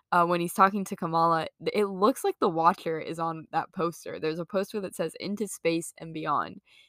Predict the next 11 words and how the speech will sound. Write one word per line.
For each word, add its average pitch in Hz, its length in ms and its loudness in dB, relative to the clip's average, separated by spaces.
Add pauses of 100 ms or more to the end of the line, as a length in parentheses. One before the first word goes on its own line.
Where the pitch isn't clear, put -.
(140)
And 190 160 -2
to 220 120 -2
me, 208 520 0 (560)
like, 190 180 4
the 175 100 2
main 202 360 0
person 214 380 -2
on 175 160 4
that 165 180 -2
poster 170 500 0
looks 170 320 -4